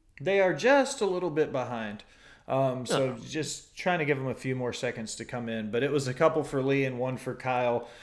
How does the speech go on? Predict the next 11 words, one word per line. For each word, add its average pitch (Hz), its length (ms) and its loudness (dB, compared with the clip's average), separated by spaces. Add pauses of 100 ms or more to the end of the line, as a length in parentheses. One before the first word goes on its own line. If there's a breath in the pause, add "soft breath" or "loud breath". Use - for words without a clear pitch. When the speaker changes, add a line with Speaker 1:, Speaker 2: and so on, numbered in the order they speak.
(140 loud breath)
Speaker 1:
Uh, 147 260 8
the 147 120 6
way 185 360 10
the 160 160 2
final 180 340 4
round 160 300 4
is 139 100 0
going 160 240 2
to 151 80 4
work, 156 280 4
gentlemen, 151 500 -2